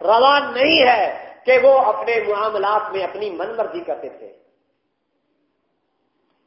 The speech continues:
یہ ہے اہمیت نبی کریم صلی اللہ علیہ وسلم کی سنتوں کی، رسول اللہ صلی اللہ علیہ وسلم کے فرمودات کی، آپ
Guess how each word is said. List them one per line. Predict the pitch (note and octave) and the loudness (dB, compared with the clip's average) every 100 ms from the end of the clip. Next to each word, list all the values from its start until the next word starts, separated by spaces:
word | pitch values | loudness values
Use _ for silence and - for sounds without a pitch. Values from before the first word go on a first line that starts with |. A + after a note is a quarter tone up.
| _ | _
یہ | A3+ | 4
ہے | C#4 | 6
اہمیت | D4 C4+ C4+ D4+ D#4 D4 - - - _ _ _ _ F#3 | 4 2 0 0 2 2 -2 -16 -20 _ _ _ _ -4
نبی | B3+ C#4 C#4 B3 | -2 2 2 4
کریم | B3 D4 C4 | 2 2 0
صلی | - B3 A3+ | 0 -2 -2
اللہ | G3+ B3 A#3+ A3 | 0 2 2 2
علیہ | A3 G#3 | 2 0
وسلم | G3+ F#3+ G#3+ E3+ | -2 -4 -4 -4
کی | G#3 - | -6 -6
سنتوں | F#3 C4 C4+ C#4 | -4 -2 2 2
کی، | - G#3+ D3+ - - _ - | 2 -6 -8 -12 -20 _ -4
رسول | G#3 C4 C#4 | -2 0 2
اللہ | A#3+ C4+ D#4 A#3 | 2 4 4 4
صلی | C4+ | 0
اللہ | C4 A#3+ C4+ A#3+ B3+ | -2 0 2 4 4
علیہ | B3+ B3+ | 2 2
وسلم | A#3 - B3 | 0 -2 -6
کے | A#3+ - | -4 -4
فرمودات | A3 A3 G#3+ C4+ D4+ D4 | -4 -2 2 4 4 2
کی، | C4 A3 D3+ - - _ | -8 -8 -10 -14 -20 _
آپ | A#3+ D4 | 4 4